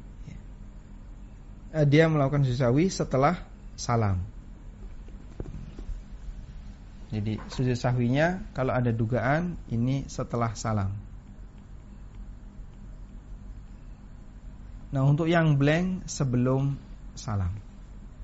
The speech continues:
Baik, ini yang tadi dimaksud bahwa posisi sujud sahwi itu menyesuaikan bentuk kesalahannya. Wallahu a'lam. Yang tadi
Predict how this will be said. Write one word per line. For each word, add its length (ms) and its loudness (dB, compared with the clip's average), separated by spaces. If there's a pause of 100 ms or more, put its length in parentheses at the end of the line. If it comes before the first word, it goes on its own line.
(880)
Baik, 160 -2 (240)
ini 160 4
yang 140 4 (180)
tadi 240 2
dimaksud 480 0 (640)
bahwa 560 4 (640)
posisi 320 2
sujud 240 0
sahwi 560 2 (240)
itu 560 0
menyesuaikan 1120 2 (720)
bentuk 560 4
kesalahannya. 800 0 (1300)
Wallahu 480 2
a'lam. 240 0 (560)
Yang 180 2
tadi 200 4